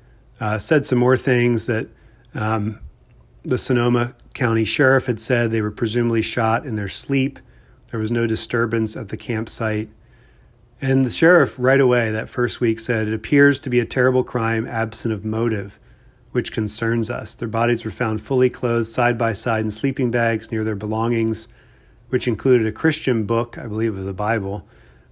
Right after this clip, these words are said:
wedding literature, camping gear, and backpacks." That was from the A P press. Um, Doctor Anderson in that moment said he wasn't s-, surprised, given their interests. Uh, they were s-,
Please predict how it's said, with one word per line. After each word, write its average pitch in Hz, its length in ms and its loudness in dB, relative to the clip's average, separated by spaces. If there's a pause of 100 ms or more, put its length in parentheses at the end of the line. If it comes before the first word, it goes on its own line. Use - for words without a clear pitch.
wedding 127 340 4
literature, 113 500 0
camping 113 460 -2
gear, 104 180 -4
and 98 120 -6
backpacks." 101 720 -10
That 113 100 -6
was 107 120 -4
from 110 140 -6
the 107 140 -6
A 101 120 -4
P 101 220 -8
press. - 500 -16 (1600)
Um, 131 460 2 (1040)
Doctor 131 280 4
Anderson 127 380 4
in 117 60 0
that 120 240 -2
moment 143 320 4
said 123 320 0 (600)
he - 160 -4
wasn't 139 300 4
s-, - 140 -10 (160)
surprised, 113 800 -2
given 117 240 0
their 110 160 0
interests. 110 640 -6 (540)
Uh, 107 260 -2
they 113 140 -2
were 107 120 0
s-, - 200 -8